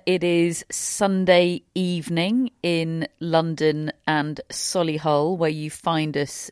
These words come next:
this evening. We all have, uh, Rome on our tellies,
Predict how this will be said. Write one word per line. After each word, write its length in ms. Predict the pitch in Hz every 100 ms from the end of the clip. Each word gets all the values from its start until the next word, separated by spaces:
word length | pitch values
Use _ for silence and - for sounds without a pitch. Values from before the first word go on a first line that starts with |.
| -
this 340 | 139 151 -
evening. 400 | 147 143 156 156
We 140 | 160
all 240 | 165 170 170
have, 680 | - 170 160 156 151 - - - - - -
uh, 140 | 160 -
Rome 580 | 165 170 175 185 226 240
on 280 | - 165 165 - -
our 260 | 160 151 147
tellies, 680 | - - 151 147 156 185